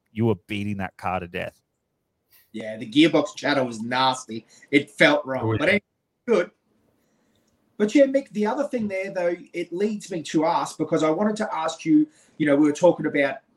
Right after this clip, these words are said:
Speaker 2: you know, this, this, uh, growth in North, uh, Queensland with respect to you
Speaker 3: Mm.
Speaker 2: guys getting into this podium position.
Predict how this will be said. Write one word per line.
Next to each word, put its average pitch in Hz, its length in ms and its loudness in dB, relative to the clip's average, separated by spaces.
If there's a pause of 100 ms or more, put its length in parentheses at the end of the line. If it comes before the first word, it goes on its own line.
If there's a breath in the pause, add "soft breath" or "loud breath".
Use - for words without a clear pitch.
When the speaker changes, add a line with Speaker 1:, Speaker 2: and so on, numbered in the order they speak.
Speaker 2:
you 147 120 2
know, 135 140 2
this, 143 280 -2
this, - 460 -4
uh, 131 200 0 (100)
growth 175 460 4
in 160 180 2
North, 151 300 2 (120)
uh, 135 260 0
Queensland 170 800 -2 (180 loud breath)
with 160 220 4
respect 156 380 -2
to 151 80 -4
you 160 120 2
Speaker 3:
Mm. - 40 0
Speaker 2:
guys 147 280 6
getting 147 280 -2
into 147 180 -6
this 143 160 0
podium 143 500 4
position. 139 520 0